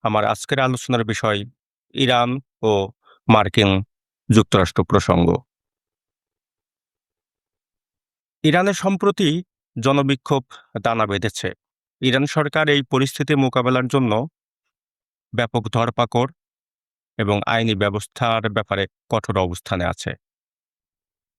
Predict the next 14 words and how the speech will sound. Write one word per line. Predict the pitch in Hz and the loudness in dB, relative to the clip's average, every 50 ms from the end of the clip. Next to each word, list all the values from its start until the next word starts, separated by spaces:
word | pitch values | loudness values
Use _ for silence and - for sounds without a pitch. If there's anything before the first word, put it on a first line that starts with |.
| _ _ _ _ _ _ _ _ _ _ _ _ _ _ _ _ _ _ - | _ _ _ _ _ _ _ _ _ _ _ _ _ _ _ _ _ _ -2
এরই | 135 143 175 | 0 2 2
মধ্যে | 185 185 185 - 196 175 | 2 2 2 0 0 0
দেশটিতে | 170 175 156 - - 170 - 175 170 165 165 - _ _ _ _ _ _ _ _ _ _ _ _ _ _ _ _ | 0 0 0 -2 -4 -2 2 2 2 2 0 -4 _ _ _ _ _ _ _ _ _ _ _ _ _ _ _ _
ছয় | - - 143 131 127 | -2 0 0 2 2
হাজার | 131 135 131 131 | 2 2 2 2
মানুষের | 127 127 127 131 135 127 - - - - 127 120 - | 2 2 2 2 -2 -4 -6 -6 -4 -4 -4 -4 -2
প্রাণহানি | - 120 120 123 120 117 127 131 127 | 0 0 0 0 0 0 -2 -2 -2
ঘটেছে, | 127 127 127 143 - - - 190 247 269 _ _ _ _ _ _ _ _ _ _ _ _ - | -2 -4 -6 -6 -4 -4 -4 -4 -4 -8 _ _ _ _ _ _ _ _ _ _ _ _ -6
হাজার | - 123 113 123 113 | -6 -2 -2 0 0
হাজার | 110 110 117 120 117 | 0 0 0 0 2
মানুষ | 117 113 113 113 117 120 - - - - - _ _ _ _ _ _ _ _ _ _ _ _ _ _ _ _ _ _ _ _ _ _ _ _ _ _ _ - | 2 2 2 2 0 -2 -4 -8 -16 -20 -20 _ _ _ _ _ _ _ _ _ _ _ _ _ _ _ _ _ _ _ _ _ _ _ _ _ _ _ -8
বন্দী | 113 110 120 120 120 117 123 | -2 0 0 2 2 0 0
রয়েছে | 127 131 135 131 - - 170 160 | 0 0 0 0 0 0 0 2
ইরানের | 147 139 135 131 135 131 | 2 2 0 0 0 -2